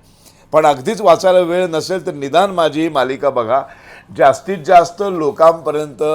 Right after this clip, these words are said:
हे सगळे एपिसोड्स, अ, प्रसार करा, त्याचा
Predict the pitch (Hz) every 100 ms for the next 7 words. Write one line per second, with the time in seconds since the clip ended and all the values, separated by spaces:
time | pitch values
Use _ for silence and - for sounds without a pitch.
0 | 156 165 131 135 151 - 127 95 131 165
1 | 123 120 - 143 - 151 135 107 - -
2 | 98 98 87 82 80 78 - - _ _
3 | 110 110 156 180 185 - 107 101 90 90